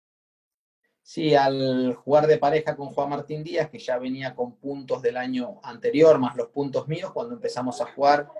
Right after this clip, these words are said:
estábamos de pareja número uno y llegamos a esa posición con esa edad. La verdad que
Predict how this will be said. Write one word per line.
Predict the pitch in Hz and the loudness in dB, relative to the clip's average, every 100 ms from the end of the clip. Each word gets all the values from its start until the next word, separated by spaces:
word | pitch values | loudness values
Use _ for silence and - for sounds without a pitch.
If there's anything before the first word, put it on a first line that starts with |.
| - - _ | -18 -20 _
estábamos | 120 - 135 131 127 | -10 -2 2 4 2
de | 123 | -2
pareja | 123 131 131 135 | 0 0 0 -4
número | 131 139 135 160 | -4 -4 0 2
uno | 196 233 214 | 2 0 0
y | 131 120 110 101 _ _ _ _ | -4 -6 -8 -16 _ _ _ _
llegamos | - 127 135 131 139 | -6 0 0 -2 -6
a | |
esa | 131 131 | -4 -4
posición | 131 131 127 - 165 - | -4 -6 -6 -2 -2 0
con | 139 131 | -2 -2
esa | 127 135 | -2 0
edad. | 175 151 - _ | 2 2 0 _
La | 113 113 | -12 -10
verdad | 117 127 143 147 | -6 -2 -2 -2
que | 147 135 127 120 117 113 | -4 -2 -2 -2 -2 -4